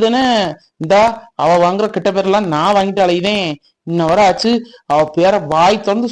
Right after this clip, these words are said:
சொல்லியிருப்பனா வீட்டுல, இப்படி அவனையே விரும்புதா வைக்கான்ட்டு? நல்லா இருந்துட்டு போட்டுன்னு தானே இருக்கேன். அத மாதிரி அவளும் நினைக்கணும்ல.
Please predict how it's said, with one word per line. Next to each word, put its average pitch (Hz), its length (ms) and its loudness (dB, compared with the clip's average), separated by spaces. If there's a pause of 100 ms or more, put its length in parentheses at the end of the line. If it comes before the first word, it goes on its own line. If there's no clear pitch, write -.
சொல்லியிருப்பனா 226 500 -2 (100)
வீட்டுல, 208 240 2 (500)
இப்படி 160 240 -4
அவனையே 185 320 0
விரும்புதா 190 400 0
வைக்கான்ட்டு? 185 480 -2 (500)
நல்லா 156 300 0
இருந்துட்டு 247 300 -2
போட்டுன்னு 233 260 -2
தானே 220 280 -2
இருக்கேன். 208 320 -4 (460)
அத 202 120 4
மாதிரி 269 200 2 (140)
அவளும் 277 300 2
நினைக்கணும்ல. 254 480 0